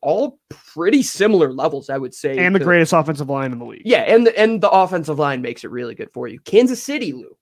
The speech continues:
Speaker 1: fifteenth in D V O A against the run, where San
Speaker 2: Mm.
Speaker 1: Francisco last week, they were number two. So if you were able to run the ball against San Francisco,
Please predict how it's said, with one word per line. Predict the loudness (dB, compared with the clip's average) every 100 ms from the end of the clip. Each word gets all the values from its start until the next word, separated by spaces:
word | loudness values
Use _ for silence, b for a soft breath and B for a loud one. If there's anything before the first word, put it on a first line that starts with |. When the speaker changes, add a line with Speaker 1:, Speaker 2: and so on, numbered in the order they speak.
| _ _ _ _ _ 2
Speaker 1:
fifteenth | 4 4 -2 -4 -4
in | -8
D | -8
V | -4 -2
O | 0
A | -2
against | -2 -4 -6
the | -6
run, | -6 -6 -10 _ _ _
where | -8 -4
San | 2 2
Speaker 2:
Mm. |
Speaker 1:
Francisco | 0 -4 -4 2 4
last | 4 -4 -6
week, | -12 -12 _ -12
they | -6
were | -4
number | -4 -6
two. | -6 -8 -8 _ _ _
So | -4
if | -2
you | 0
were | 2
able | 2 2
to |
run | 2 4
the | 6
ball | 6
against | 4 2 -4
San | -6 -6
Francisco, | -6 -6 -4 -4 -6 -6